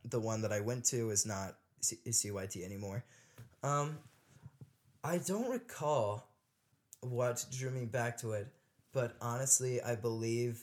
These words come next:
it was encouragement from siblings, uh, especially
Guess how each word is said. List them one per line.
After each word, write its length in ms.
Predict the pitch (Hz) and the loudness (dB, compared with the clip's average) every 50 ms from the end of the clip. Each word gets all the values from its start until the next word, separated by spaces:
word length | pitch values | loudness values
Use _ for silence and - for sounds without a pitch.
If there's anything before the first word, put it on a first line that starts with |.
| - - - | -10 -12 -10
it 200 | 107 98 98 - | -10 -10 -8 -8
was 680 | 110 110 107 101 98 98 98 98 104 - - - - - _ _ _ _ _ _ _ - | -6 -4 -2 -2 -2 -4 -2 -2 0 0 0 -2 -6 -10 _ _ _ _ _ _ _ -8
encouragement 640 | 135 123 113 104 - 110 110 107 - - 120 110 - | -6 -6 -6 -4 -4 -4 -4 -4 -4 -6 -8 -8 -6
from 180 | - 101 98 | -8 -6 -2
siblings, 760 | 101 - - 113 107 113 113 110 110 110 110 107 - - - - _ _ _ _ _ _ _ _ _ _ _ - - | 0 0 0 0 -2 -2 -2 -2 -2 -4 -4 -4 -4 -4 -6 -10 _ _ _ _ _ _ _ _ _ _ _ -10 -4
uh, 320 | 110 110 107 98 95 95 - - | -2 -2 0 -2 -2 -6 -6 -8
especially 680 | 113 - - 139 127 120 - 127 120 113 107 107 104 | -8 -4 0 2 4 4 4 4 4 2 0 -2 -4